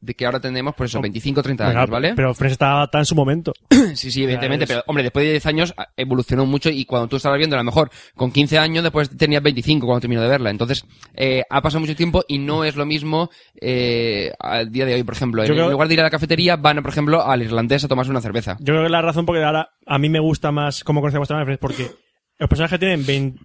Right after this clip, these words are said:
Speaker 2: treinta,
Speaker 1: Se
Speaker 2: veinte,
Speaker 1: acercan más a nuestra edad, ¿vale?
Speaker 2: se acercan a nuestra edad, entonces,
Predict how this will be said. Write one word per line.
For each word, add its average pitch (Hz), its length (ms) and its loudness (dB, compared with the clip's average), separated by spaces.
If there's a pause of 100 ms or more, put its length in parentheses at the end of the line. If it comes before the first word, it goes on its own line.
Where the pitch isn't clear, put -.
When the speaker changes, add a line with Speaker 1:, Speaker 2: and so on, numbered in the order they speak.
Speaker 2:
treinta, 143 760 -2
Speaker 1:
Se 170 100 0
Speaker 2:
veinte, 165 140 2
Speaker 1:
acercan 196 220 2
más 202 140 2
a 202 80 4
nuestra 170 340 2
edad, 117 220 2
¿vale? 113 160 2
Speaker 2:
se 160 60 4
acercan 180 160 0
a 185 40 2
nuestra 185 200 -2
edad, 196 100 2
entonces, 185 380 -2